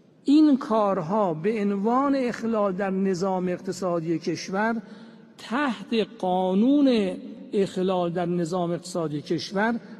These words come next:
مجازات‌های بسیار سنگینی داره. در اونجا دیده شده که اگر این کار مصداق افساد فی الارض باشه، اعدام و اگر غیر از این باشه تا بیست سال حبس و تمام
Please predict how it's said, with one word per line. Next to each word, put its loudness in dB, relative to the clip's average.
مجازات‌های 0
بسیار 2
سنگینی -4
داره. -8
در 2
اونجا 2
دیده 2
شده -4
که -6
اگر -2
این 0
کار -2
مصداق -2
افساد -2
فی -4
الارض -2
باشه، -2
اعدام 2
و -2
اگر 0
غیر 0
از 0
این 2
باشه 0
تا -2
بیست -4
سال 0
حبس -2
و -2
تمام 0